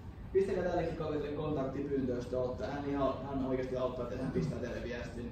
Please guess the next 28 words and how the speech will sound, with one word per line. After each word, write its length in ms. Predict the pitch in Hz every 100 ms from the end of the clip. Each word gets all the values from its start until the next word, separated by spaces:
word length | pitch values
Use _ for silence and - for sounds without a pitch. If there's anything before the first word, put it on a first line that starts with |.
| -
Sit 160 | 123 131
mä 60 |
palaan 460 | 120 123 120 117 113 - - -
totta 220 | - - -
kai 180 | 151
LinkedInin 400 | 131 123 - 123 127
pariin. 360 | 123 123 127 - - - - - - - - - -
Ja 180 | - - -
semmoista. 420 | - - - - - - - - - - - - - -
Kautta 300 | - 147 131
vähän 160 | 127 135
mitä 120 | 123 123
meikäläisenkin 640 | 120 113 - - 101 -
nyt 140 | - -
on 60 | 98
tullut. 320 | 98 98 - - - - - - - - - - - -
No, 60 | 151 - 143
ihan 260 | 131 131 135
kolmekymmentäneljä 600 | 135 131 135 131 123 123
tykkäystä. 380 | 123 127 143 - -
Niin 140 | 202
voidaan 200 | 202 185
vähän, 220 | 180 180
mä 60 | 208
voitte 280 | 220 202 180
vähän 180 | 175
näyttää 320 | 165 165 139 135
mun, 340 | 135 131